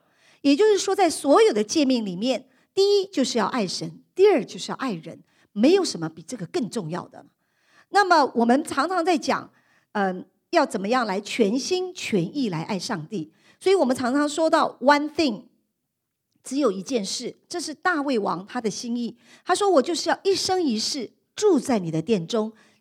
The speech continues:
瞻仰你的荣美。”他就是知道怎么样来全心全意爱神，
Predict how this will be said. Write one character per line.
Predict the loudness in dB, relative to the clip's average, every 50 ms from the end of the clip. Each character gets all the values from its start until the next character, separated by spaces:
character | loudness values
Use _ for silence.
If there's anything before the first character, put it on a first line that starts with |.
| _ _
瞻 | 0 2 2 4 4 2 0
仰 | 0 -2 -2 -4 -6
你 | -6 -4
的 | -4 -4
荣 | -6 -6 -10 -10
美。” | -8 -8 -8 -8 -12 _ _ _ _ _ _ _ _ _ _ -4
他 | 0 0 0
就 | 0 0
是 | -2 -4 -4 -4 -6
知 | -6 -6 -4 -2 0
道 | 0 0 0 -2 -6 _ _
怎 | -6 -4 -2
么 | 0 0
样 | 0 0 0 0
来 | -2 -2 -2
全 | -4 -6 -6 -4 -2 -2 -2 -2
心 | -4 -6 -4 -4 -4 -4
全 | -4 -4 -6 -4
意 | -6 -6
爱 | -6 -6 -6 -6
神， | -6 -8 -8 -10 -12